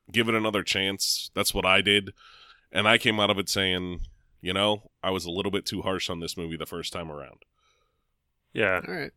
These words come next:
Speaker 1: Like, c-, 'cause I will say, like, Kong Skull Island, or whatever it was called.
Speaker 3: Mm-hmm.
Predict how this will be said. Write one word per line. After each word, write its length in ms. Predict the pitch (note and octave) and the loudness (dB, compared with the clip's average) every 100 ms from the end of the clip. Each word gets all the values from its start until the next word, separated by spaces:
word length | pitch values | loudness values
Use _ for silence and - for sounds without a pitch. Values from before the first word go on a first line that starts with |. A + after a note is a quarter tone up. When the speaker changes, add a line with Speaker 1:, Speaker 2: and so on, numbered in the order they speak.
| _ | _
Speaker 1:
Like, 500 | F#2+ F2 - - - _ _ _ _ _ _ _ _ _ _ _ _ - | 0 0 -2 -14 -20 _ _ _ _ _ _ _ _ _ _ _ _ -4
c-, 160 | C#3 A2 | 0 2
'cause 220 | A#2+ B2+ | 2 2
I 60 | C3 | 2
will 180 | C3+ | 2
say, 180 | C#3+ C#3 | 2 4
like, 320 | A2+ G2 - - _ _ _ _ _ _ _ _ _ - | 4 2 -2 -14 _ _ _ _ _ _ _ _ _ -2
Kong 340 | A#2+ A2+ A#2+ | 2 2 2
Skull 540 | - - - F#2+ G#2+ G2 | 0 -2 -2 0 0 2
Island, 480 | A2 A2+ C3 C3+ - _ | 2 0 -2 -6 -10 _
or 120 | D#2+ | -12
whatever 280 | F2 G2 A2 | -6 -4 -4
it 60 | G#2+ | -6
was 120 | A#2 | -6
called. 260 | C3 C#3 C#3 _ - - - - _ - | -6 -6 -6 _ -12 -10 -12 -18 _ -10
Speaker 3:
Mm-hmm. 200 | A#2+ A#2+ | -8 -6